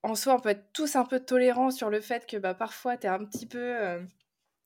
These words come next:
t'es pas forcément dans le mood parce que justement, t'as tes propres problématiques, et cetera, mais que justement, euh, c'est bien d'être un peu bienveillant envers soi-même, qu'on peut avoir cette compréhension et de se dire, euh, bah,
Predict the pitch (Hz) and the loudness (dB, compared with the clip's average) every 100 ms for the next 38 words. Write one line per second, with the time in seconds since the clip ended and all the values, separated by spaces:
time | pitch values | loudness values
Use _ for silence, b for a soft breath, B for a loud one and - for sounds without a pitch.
0 | - - 214 233 233 240 247 226 226 240 | -14 -8 0 0 2 -2 -4 -2 -2 0
1 | 240 262 226 202 208 196 214 240 233 254 | 0 -2 -2 -6 -6 -6 -6 -6 -4 -2
2 | 226 202 202 214 214 202 202 196 190 180 | -4 -6 -8 -8 -10 -10 -10 -6 -6 -6
3 | 180 - 208 - 196 214 247 330 226 202 | -10 -10 -10 -8 -8 -6 -2 -2 -2 -4
4 | 208 185 202 202 - 220 302 - B B | -6 -6 -8 -8 -8 -6 -6 -10 B B
5 | B _ 190 185 175 170 175 _ _ - | B _ -10 -8 -8 -10 -16 _ _ -18
6 | - 185 202 247 214 196 202 196 185 196 | -14 -10 -6 -4 -4 -8 -8 -8 -10 -8
7 | 233 226 233 240 262 247 202 202 - 214 | -4 -4 -2 0 0 -2 -4 -6 -6 -6
8 | 247 339 320 226 226 240 220 - 214 - | -2 -4 -4 -10 -6 -4 -4 -8 -14 -10
9 | 214 - 220 208 - 277 381 B B B | -10 -8 -8 -8 -6 -6 -6 B B B
10 | - 208 208 214 202 285 294 214 190 202 | -10 -8 -8 -10 -6 -2 0 0 -2 -6
11 | B B B B - 196 - | B B B B -10 -8 -10